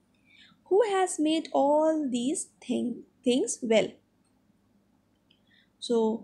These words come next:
this is the poem, which is a very beautiful, it is described the God's greatness, and it's appre-, it's a poem which is appreciating thing, uh, God's creation.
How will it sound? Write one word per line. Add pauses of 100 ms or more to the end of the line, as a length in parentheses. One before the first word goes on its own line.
(200)
this
is
the
poem, (1040)
which
is
a
very (160)
beautiful,
it
is
described
the (140)
God's (600)
greatness,
and
it's
appre-,
it's
a (520)
poem
which
is
appreciating (1040)
thing,
uh, (540)
God's
creation.